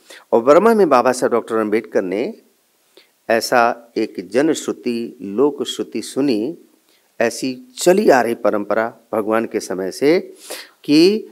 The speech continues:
महापरिनिर्वाण के ढाई हजार साल के बाद भारत की भूमि से एक उपासक के द्वारा धम्म का पुनरोदय होगा।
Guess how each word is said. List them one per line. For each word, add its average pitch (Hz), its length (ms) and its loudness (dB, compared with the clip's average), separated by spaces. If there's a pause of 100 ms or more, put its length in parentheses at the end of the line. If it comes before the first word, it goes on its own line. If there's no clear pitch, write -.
(160)
महापरिनिर्वाण 110 1200 0
के 147 320 -2
ढाई 107 400 -4
हजार 95 420 0
साल 123 420 -2
के 92 260 -4
बाद 98 420 -4
भारत 98 640 -6
की 101 140 -12
भूमि 90 520 -12
से 107 420 -6
एक 101 160 -10
उपासक 92 640 -10
के 95 120 -8
द्वारा 87 420 -6
धम्म 95 440 -12
का 110 200 -12
पुनरोदय 92 640 -6
होगा। - 420 -10